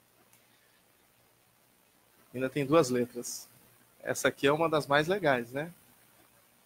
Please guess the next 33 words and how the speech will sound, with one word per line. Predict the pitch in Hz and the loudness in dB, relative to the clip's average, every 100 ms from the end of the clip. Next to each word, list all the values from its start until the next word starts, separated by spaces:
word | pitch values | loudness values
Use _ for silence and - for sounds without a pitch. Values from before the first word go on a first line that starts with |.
| _ | _
Então, | - 160 | -4 -2
você | 156 - 156 | -2 -2 0
deseja | 147 135 160 160 | 0 2 2 0
o | 151 | 0
perdão, | 151 131 151 208 240 - - | 0 2 2 0 -2 -12 -4
por | 240 | -4
quê? | - 160 123 - _ _ _ _ | 0 -2 -2 -6 _ _ _ _
Por | 143 165 | 2 4
amar | 165 135 156 | 4 4 2
o | 123 | 0
outro, | 113 - - _ _ _ _ _ _ _ | -6 -14 -20 _ _ _ _ _ _ _
né? | - 147 156 _ _ _ _ _ _ _ _ _ - | -14 -14 -14 _ _ _ _ _ _ _ _ _ -10
Por | 113 | 0
mais | 120 175 165 | 4 4 4
difícil | 139 156 165 - | -8 -8 -8 -8
que | - | -10
seja, | - - 147 170 170 185 180 - _ _ _ _ _ _ - | -8 -2 0 -2 -4 -10 -14 -20 _ _ _ _ _ _ -12
é, | 120 120 120 120 113 117 - - | -4 0 2 2 0 -4 -12 -8
a | 123 | -8
gente | 135 | -8
precisa | - 135 - 135 | -8 -8 -6 -4
desejar | 131 131 123 113 123 139 139 | -2 -2 -2 0 4 4 2
e | |
querer | - 147 123 135 | -2 0 4 6
amar | 123 120 123 | 4 4 2
o | 120 | 2
outro. | 131 143 143 151 _ _ _ _ _ _ - | 0 0 -4 -16 _ _ _ _ _ _ -2
E | 120 | 2
aí | 135 | 2
volta | 135 139 139 | 6 4 2
todas | 123 190 190 160 | -6 -4 -2 -2
as | 151 | -2
letrinhas. | 151 - 127 113 120 - | -4 -6 -12 -14 -12 -14